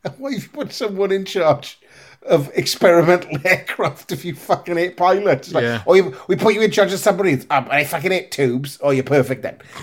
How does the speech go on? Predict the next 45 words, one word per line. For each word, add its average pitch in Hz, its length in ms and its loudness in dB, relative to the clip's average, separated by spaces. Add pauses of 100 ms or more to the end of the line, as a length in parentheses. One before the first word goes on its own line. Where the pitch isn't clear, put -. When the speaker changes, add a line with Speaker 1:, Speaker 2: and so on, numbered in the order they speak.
Speaker 1:
Right? 190 180 4 (1080)
<laughs> - 0 -
I 208 1080 0
don't 339 120 6
know 262 80 6
how 254 180 0
we 233 180 -2
get, 220 140 -4 (140)
ima-, 330 220 2 (200)
imagine 302 240 4
being 311 160 4
in 240 140 4
the 240 100 4
job 233 320 4
interview 175 360 0
with 135 120 0
him. 110 200 0 (640)
"Uh, 170 60 0
anything 185 340 2
you, 208 240 -8
you 208 120 -8
should, 226 380 -2
we 214 160 -8
should 202 180 -12
know 220 200 0
about 233 220 2
you?" 277 300 -2 (120)
"I - 40 -16
fucking 220 340 -8
hate 208 140 -2
pilots." 175 400 -2
"Well, 226 140 -2
you, 233 120 -4 (420)
you 202 100 -12
probably 190 240 -6
shouldn't 175 240 -8
do 254 180 2
it 254 80 -4
then." 147 220 -8
Speaker 2:
No. 151 260 -8 (400)
What 175 160 -10
do 196 100 -8
you 175 140 -6
like? 98 200 -12 (1080)
Cricket. 175 340 -8